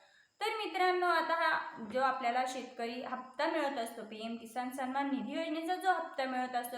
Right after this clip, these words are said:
तर तो हप्ता शेतकरी बांधवांसाठी खूपच महत्त्वपूर्ण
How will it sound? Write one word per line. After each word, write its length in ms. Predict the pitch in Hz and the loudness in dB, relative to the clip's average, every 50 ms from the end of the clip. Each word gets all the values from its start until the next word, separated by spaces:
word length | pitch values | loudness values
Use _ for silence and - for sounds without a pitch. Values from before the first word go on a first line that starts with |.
| 240 247 | -6 -6
तर 80 | 247 233 233 247 | -8 -8 -4 -2
तो 100 | 262 277 | -2 -2
हप्ता 420 | 285 277 277 - - - 233 226 | -2 -2 -6 -8 -6 -4 -4 -2
शेतकरी 440 | 220 - 240 208 208 - 247 247 262 | -2 -4 -8 -10 -8 -8 -6 -6 -4
बांधवांसाठी 680 | 233 226 214 196 202 220 262 285 294 311 339 339 349 | -2 0 0 0 0 -2 -4 -4 -2 -2 -2 -4 -4
खूपच 420 | 339 330 330 - - 311 330 311 302 | -6 -8 -8 -4 -2 -2 -2 -2 -2
महत्त्वपूर्ण 720 | 277 269 240 233 240 240 226 - - 247 254 262 269 | 0 0 0 -2 -2 -4 -8 -8 -8 -6 -6 -4 -4